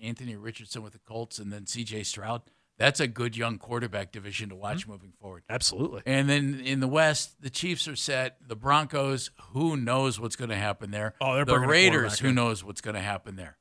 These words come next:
Speaker 2: They're bringing a quarterback in.
Speaker 1: So there in the A F C, you have four teams that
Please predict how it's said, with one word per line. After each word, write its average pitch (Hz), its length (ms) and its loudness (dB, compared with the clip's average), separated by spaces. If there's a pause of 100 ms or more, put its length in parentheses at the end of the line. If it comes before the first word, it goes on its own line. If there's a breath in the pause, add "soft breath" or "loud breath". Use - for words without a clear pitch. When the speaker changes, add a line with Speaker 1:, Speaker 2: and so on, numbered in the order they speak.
Speaker 2:
They're 127 120 -2
bringing 123 280 -2
a 123 40 -2
quarterback 110 460 -2
in. 104 160 -6
Speaker 1:
So 135 300 0
there 160 240 4
in 165 80 0
the 143 200 0
A 147 140 6
F 127 80 2
C, 135 220 0
you 120 220 2
have 127 180 2
four 131 260 -4
teams 104 500 -4
that 107 200 -4